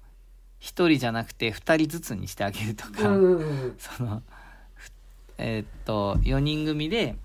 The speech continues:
Speaker 1: 二人二人に分けて、
Speaker 2: わかる。
Speaker 1: だからどんなに上-、英語得意な子がいても、半分の情報は一応自分だけでは手に入んなくして、みたいな感じにしてね。それでももちろんだから二人いるから、何もやんない子は出ちゃう可能性あるけど、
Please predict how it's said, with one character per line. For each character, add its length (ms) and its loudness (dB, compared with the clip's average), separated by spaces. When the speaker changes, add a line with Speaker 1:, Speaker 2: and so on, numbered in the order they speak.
Speaker 1:
二 260 -4
人 100 -2
二 280 -6
人 140 -6
に 120 -4
分 120 -2
け 140 -8
て、 340 -4
Speaker 2:
わ 0 -
か 0 -
る。 80 -6
Speaker 1:
だ 60 -4
か 120 -4
ら 80 -2
ど 120 -2
ん 60 -2
な 100 -2
に 160 -4
上-、 300 -2
英 100 -4
語 120 -2
得 200 -4
意 40 -4
な 100 -4
子 100 -4
が 40 0
い 60 -2
て 120 -2
も、 160 0
半 280 -2
分 140 -6
の 100 -2
情 140 -2
報 100 -6
は 80 -4
一 140 -8
応 80 -8
自 120 -12
分 220 -10
だ 100 -8
け 100 -10
で 60 -6
は 80 -8
手 120 -10
に 80 -12
入 160 -12
ん 40 -10
な 80 -16
く 100 -20
し 80 -20
て、 260 -8
み 160 -8
た 100 -12
い 60 -10
な 80 -12
感 180 -12
じ 80 -12
に 140 -10
し 20 -20
て 100 -8
ね。 180 -4
そ 120 -2
れ 80 2
で 80 2
も 100 4
も 120 2
ち 100 -4
ろ 100 2
ん 40 0
だ 100 2
か 80 2
ら 100 2
二 200 0
人 80 4
い 40 2
る 100 -2
か 140 2
ら、 280 2
何 600 -2
も 60 0
や 80 4
ん 80 0
な 60 2
い 60 -2
子 80 0
は 40 4
出 80 -4
ち 100 0
ゃ 40 4
う 60 0
可 100 -2
能 80 -2
性 100 -2
あ 100 4
る 100 2
け 120 -4
ど、 240 0